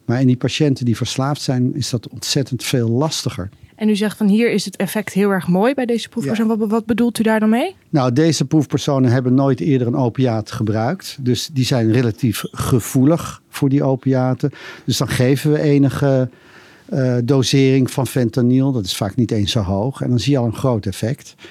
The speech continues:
Speaker 1: En dan geven we de, eh, het omkeermiddel, het antagonist naloxon. Dan zie je ook dat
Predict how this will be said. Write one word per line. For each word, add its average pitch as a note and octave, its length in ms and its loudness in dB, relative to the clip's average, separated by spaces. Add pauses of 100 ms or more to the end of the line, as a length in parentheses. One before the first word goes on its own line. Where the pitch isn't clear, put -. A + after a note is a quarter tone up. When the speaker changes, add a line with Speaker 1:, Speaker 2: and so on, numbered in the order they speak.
(240)
Speaker 1:
En C3 100 0
dan B2+ 280 4
geven B2 440 0
we A2+ 60 0
de, A2+ 400 2
eh, A2+ 360 0
het - 120 -4
omkeermiddel, G#2+ 840 2
het G2 120 -6
antagonist A#2 800 0
naloxon. G#2+ 500 -2
Dan G#2+ 80 2
zie G#2 100 -2
je D3+ 60 2
ook C#3 80 -8
dat D3 220 -4